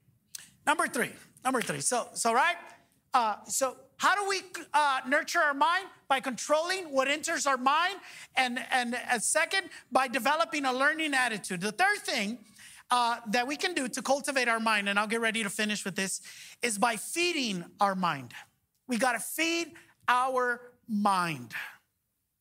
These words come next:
Listen, why do we have to feed our mind?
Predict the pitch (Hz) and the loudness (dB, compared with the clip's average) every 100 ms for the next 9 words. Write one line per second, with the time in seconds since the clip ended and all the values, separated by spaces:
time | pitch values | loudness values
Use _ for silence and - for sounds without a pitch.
0 | - _ _ _ _ _ _ _ _ 240 | -20 _ _ _ _ _ _ _ _ -2
1 | 269 226 147 233 285 381 381 339 311 320 | 0 -2 -6 0 2 2 0 0 0 -4
2 | - 294 277 214 180 127 | -6 -2 -2 0 0 -2